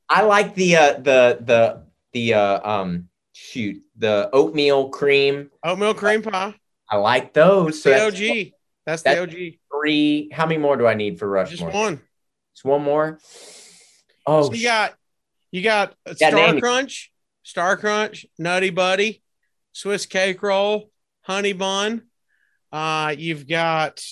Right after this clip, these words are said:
Speaker 2: uh, you know, all the weird fall cakes and unicorn cakes and
Speaker 1: Oh, you
Speaker 2: strawberry
Speaker 1: answered
Speaker 2: shortcake.
Speaker 1: there. It's a, it's a honey bun. Oh.
Speaker 2: Honey bun.
Speaker 1: Dude, honey, I forgot about a honey bun.
Speaker 2: <laughs>
Speaker 1: Thank you for reminding me. No, that's a solid. I
Speaker 2: That's an
Speaker 1: stand
Speaker 2: old school.
Speaker 1: by that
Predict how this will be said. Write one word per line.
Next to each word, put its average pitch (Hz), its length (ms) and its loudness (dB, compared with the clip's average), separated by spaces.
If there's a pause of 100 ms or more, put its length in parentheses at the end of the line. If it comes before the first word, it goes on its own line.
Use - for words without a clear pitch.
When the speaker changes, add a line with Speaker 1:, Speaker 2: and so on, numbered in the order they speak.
(180)
Speaker 2:
uh, 156 260 -6
you 190 120 -6
know, 170 140 0
all 175 220 0
the 185 60 -2
weird 180 280 -2
fall 180 300 -2
cakes 180 420 -4
and 151 140 -8
unicorn 170 560 -6
cakes 156 580 -8
and 120 80 0
Speaker 1:
Oh, - 20 2
you 143 200 -2
Speaker 2:
strawberry 151 280 2
Speaker 1:
answered 147 160 -10
Speaker 2:
shortcake. 147 280 -2
Speaker 1:
there. 104 180 0
It's - 180 -4
a, 117 220 -4
it's 117 160 0
a 101 60 -8
honey 92 260 -6
bun. 85 460 -10
Oh. 107 280 2
Speaker 2:
Honey 415 280 4
bun. 190 440 -2 (840)
Speaker 1:
Dude, 127 160 -8
honey, 127 320 -6
I 160 140 4
forgot 151 680 2
about 104 320 -2
a 113 100 -8
honey 120 200 -4
bun. 87 280 -6 (180)
Speaker 2:
<laughs> - 220 -20
Speaker 1:
Thank 156 300 0
you 117 100 -4
for 113 120 -14
reminding 104 440 -2
me. 87 60 -14
No, 135 160 2
that's 185 280 2
a 233 80 -2
solid. 143 600 2 (240)
I 156 180 4
Speaker 2:
That's 180 140 -8
an 214 60 -6
Speaker 1:
stand 160 300 4
Speaker 2:
old 208 80 0
school. 185 280 -2
Speaker 1:
by 139 60 2
that 113 100 4